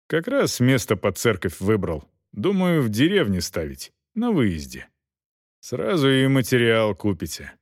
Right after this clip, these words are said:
Волков усмехнулся. «Деньги теперь у монаха есть». Брат Симеон поджал губы.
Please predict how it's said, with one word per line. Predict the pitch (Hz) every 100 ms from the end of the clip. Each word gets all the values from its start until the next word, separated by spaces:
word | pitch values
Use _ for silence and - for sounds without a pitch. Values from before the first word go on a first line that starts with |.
| _ _ _ -
Волков | 95 117 123 107 -
усмехнулся. | 104 113 104 101 85 78 - - _ _ _ _
«Деньги | 156 127 139 196 147 107
теперь | - 101 - 131 117
у |
монаха | 110 95 92 95 - 92
есть». | 78 65 62 - - _ _ _ _ _ _ _ _ _ _
Брат | - 90 120 240
Симеон | - 262 165 202 214
поджал | 214 135 147 170
губы. | 131 110 107 101 95